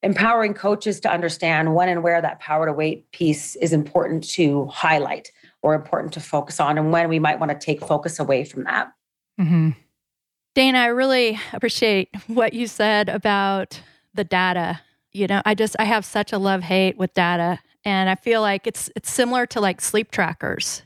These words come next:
Speaker 3: you know, and I think people get so in their head about the feedback. And to me, it's just keeping that perspective as we need to use this data to inform, not dictate our decision-making. So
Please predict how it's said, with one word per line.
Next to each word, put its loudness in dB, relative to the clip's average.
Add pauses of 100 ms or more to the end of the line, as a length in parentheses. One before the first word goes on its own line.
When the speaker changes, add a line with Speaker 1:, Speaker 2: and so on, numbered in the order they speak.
Speaker 3:
you 2
know, 2
and 0
I 2
think -4
people -2
get 0
so 0
in 0
their 2
head 2
about -2 (560)
the -4
feedback. 0
And -6 (380)
to -4
me, 2
it's -2
just -10
keeping 0
that 2
perspective -2
as 0
we -2
need 2
to -2
use 2
this 0
data 2
to -6
inform, 0
not -2
dictate -2
our 2
decision-making. -4
So 0